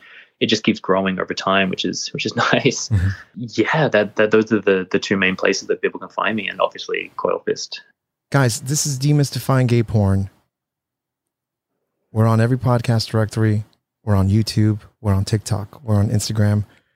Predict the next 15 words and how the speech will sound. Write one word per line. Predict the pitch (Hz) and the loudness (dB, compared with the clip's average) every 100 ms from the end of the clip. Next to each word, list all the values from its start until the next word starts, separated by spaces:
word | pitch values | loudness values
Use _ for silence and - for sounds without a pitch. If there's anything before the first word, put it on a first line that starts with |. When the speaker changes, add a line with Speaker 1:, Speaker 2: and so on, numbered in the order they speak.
| _ _ | _ _
Speaker 2:
We're | 127 | 2
on | 120 | 2
Facebook. | - 113 - 113 104 120 | 2 0 0 -2 -2 0
We're | 135 | 0
everywhere | - 127 135 131 135 135 - | 0 0 2 2 2 2 0
and | 110 | 0
anywhere | 110 110 107 110 | 2 2 4 2
people | 104 113 104 | 0 -2 0
will | 101 | 0
let | 101 98 | 0 0
us | 95 | -4
be. | - 95 90 _ _ _ _ _ _ _ | -2 -4 -4 _ _ _ _ _ _ _
And, | 104 104 101 | 0 2 0
uh, | - 101 104 | 0 -2 -2
y-, | 107 | -6